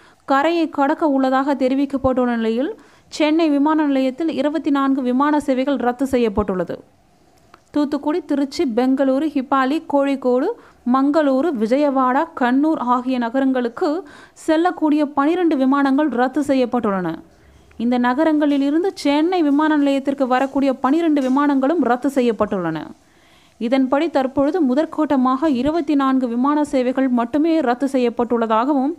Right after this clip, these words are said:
காலநிலைக்கு ஏற்ப கூடுதலாக விமானங்கள் ரத்து செய்யப்படலாம் என்றும் விமான நிலைய அதிகாரிகள் தெரிவித்துள்ளனர். எனவே, விமான சேவை குறித்த அறிவிப்புகளை தெரிந்து கொள்ள பயணிகள் தங்கள் விமான நிறுவனங்களுடன் தொடர்பில் இருக்குமாறு அறிவுறுத்தப்பட்டுள்ளனர்.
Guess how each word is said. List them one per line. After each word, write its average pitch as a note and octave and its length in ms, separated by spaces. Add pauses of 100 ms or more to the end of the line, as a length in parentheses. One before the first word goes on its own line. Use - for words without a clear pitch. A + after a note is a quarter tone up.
(360)
காலநிலைக்கு D#4 760
ஏற்ப C#4+ 340
கூடுதலாக D#4+ 640
விமானங்கள் C#4+ 520
ரத்து C4 380
செய்யப்படலாம் C#4 560
என்றும் C4+ 400 (320)
விமான D#4 340
நிலைய D4 280
அதிகாரிகள் C4 600
தெரிவித்துள்ளனர். A#3 640 (1000)
எனவே, A3+ 320
விமான C4+ 440
சேவை C#4 360
குறித்த C4+ 360
அறிவிப்புகளை C4 680
தெரிந்து C#4 320
கொள்ள C#4 480 (380)
பயணிகள் F4+ 540
தங்கள் C#4+ 340
விமான D#4 380
நிறுவனங்களுடன் D4 600
தொடர்பில் C#4+ 360
இருக்குமாறு C4+ 580
அறிவுறுத்தப்பட்டுள்ளனர். A3+ 880